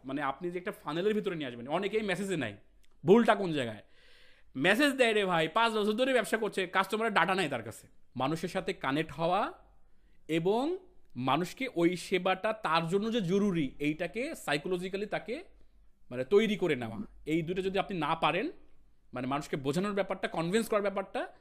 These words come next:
আর একটা হচ্ছে যে মানুষের সাইকোলজিক্যাল ডেভেলপ ক-, করা, যে না ঠিক আছে, এটা তোমার সমস্যার সমাধান করবে,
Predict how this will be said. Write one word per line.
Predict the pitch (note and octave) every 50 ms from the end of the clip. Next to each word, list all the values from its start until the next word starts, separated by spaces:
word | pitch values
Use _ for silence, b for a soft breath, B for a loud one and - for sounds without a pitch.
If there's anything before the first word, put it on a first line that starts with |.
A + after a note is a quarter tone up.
| b b b b b b
আর | B2+ C3
একটা | - -
হচ্ছে | E3+ E3+ F3+ F#3+
যে | G3+ G#3
মানুষের | F3+ D#3 D#3 E3 F#3+
সাইকোলজিক্যাল | F3 - E3+ E3+ F#3+ G#3 G#3+ G#3 G3+ - G#3
ডেভেলপ | E3 D#3+ D#3 D#3 E3 D#3 -
ক-, | - F3+ - -
করা, | - A#2+ A2+
যে | G#2+ A2+ B2
না | C3+ D#3 E3
ঠিক | D#3+ - F#3+ F3+
আছে, | F3+ - F#3
এটা | E3+ F3
তোমার | E3+ E3+ E3
সমস্যার | E3 - D#3 D3 - E3
সমাধান | - D#3+ C#3+ C3 C3+ C3+
করবে, | - C#3 B2 A2 G2+ G#2